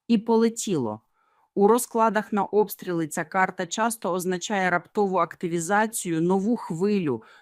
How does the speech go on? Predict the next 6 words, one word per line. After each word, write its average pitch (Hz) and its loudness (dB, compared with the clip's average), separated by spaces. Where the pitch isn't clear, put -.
нове 214 4
рішення 190 0
діяти. 117 -6
Особливо 240 2
для 196 0
Одещини 185 -2